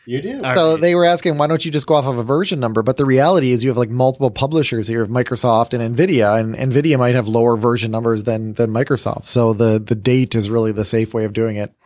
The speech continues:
Speaker 3: Unless Microsoft were to publish it as version zero, but they, they published other,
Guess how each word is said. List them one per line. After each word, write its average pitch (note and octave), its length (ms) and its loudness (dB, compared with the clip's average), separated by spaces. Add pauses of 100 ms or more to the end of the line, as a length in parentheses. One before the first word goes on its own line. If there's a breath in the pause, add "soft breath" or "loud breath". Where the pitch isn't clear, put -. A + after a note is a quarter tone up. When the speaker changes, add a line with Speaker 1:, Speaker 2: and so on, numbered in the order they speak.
(160 soft breath)
Speaker 3:
Unless F#3 320 2
Microsoft E3 360 0
were B2 140 -2
to A#2+ 80 0
publish B2 280 -2
it B2 40 0
as G#2+ 120 -4
version A2 360 -6
zero, A2 420 -2 (340 loud breath)
but C#3+ 120 -2
they, D#3+ 280 2
they D#3 180 0
published D#3 500 0
other, C3+ 640 0